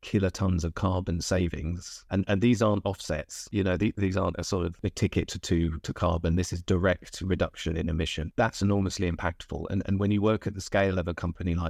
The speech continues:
Barclays, you know, we have a hundred thousand virtual machines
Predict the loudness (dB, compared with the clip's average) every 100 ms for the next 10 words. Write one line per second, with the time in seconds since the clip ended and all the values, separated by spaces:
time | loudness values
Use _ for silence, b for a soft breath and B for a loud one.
0 | -2 0 0 0 0 2 0 -4 -4 0
1 | 2 4 2 -2 -8 -6 -2 0 0 0
2 | 0 2 2 2 0 -2 0 0 0 0
3 | 0 -2 -8